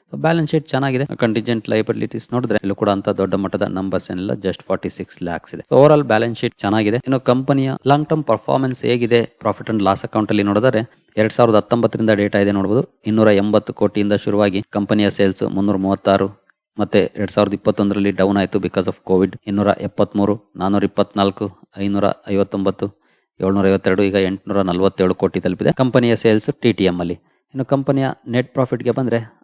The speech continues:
ಐವತ್ತೆಂಟು ಕೋಟಿ, ಅರವತ್ತೆರಡು, ನಲವತ್ತೈದು, ನೂರ ಅರವತ್ತೊಂಬತ್ತು,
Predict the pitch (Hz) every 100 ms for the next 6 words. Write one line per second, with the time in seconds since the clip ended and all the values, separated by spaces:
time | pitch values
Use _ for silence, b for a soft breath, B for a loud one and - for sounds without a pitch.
0 | _ 113 117 117 107 98 107 101 - -
1 | - 104 110 107 104 110 113 92 98 104
2 | 107 101 101 98 101 - 98 - 98 101
3 | 95 98 98 95 95 92 - 101